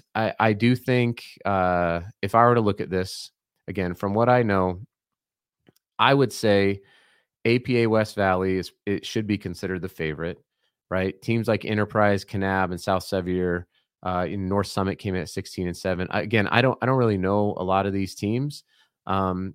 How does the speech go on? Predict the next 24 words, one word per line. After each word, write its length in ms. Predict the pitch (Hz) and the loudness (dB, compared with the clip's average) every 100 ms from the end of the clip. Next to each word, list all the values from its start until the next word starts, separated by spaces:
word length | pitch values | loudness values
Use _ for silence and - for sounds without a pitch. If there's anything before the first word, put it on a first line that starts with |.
| - | -4
but 120 | 101 117 | 4 4
I 100 | 110 | 4
will 300 | 107 147 175 | 4 2 0
say 560 | - 110 98 95 95 110 - | 0 2 4 4 0 -2 -2
I 100 | 110 | 0
know 200 | 113 98 | 0 0
the 100 | 90 | -4
coaches 920 | - - 151 - 95 82 101 - - _ _ _ _ | -6 -4 -4 -2 -4 -2 -6 -12 -18 _ _ _ _
at 300 | 98 95 - | 2 2 -2
schools 380 | - 107 104 92 | -8 -4 -2 -2
like 260 | 92 87 - | -2 -4 -10
Roland 420 | 90 110 127 120 | -4 -2 0 -2
Hall, 300 | 117 104 101 | 0 2 2
who 120 | 95 | 0
is 140 | 104 92 | -4 -2
at 100 | 92 | -2
eleven 360 | 85 98 101 | 0 -2 -2
and 100 | 104 | -4
eleven 480 | 101 92 90 87 90 | -2 -2 -2 -4 -6
and 120 | - 92 | -8 -10
is 140 | 80 | -8
the 60 | 90 | -10
closest 540 | - 113 107 107 - | -4 -4 -2 -6 -8
game 420 | 104 98 98 95 | -4 -2 -2 -6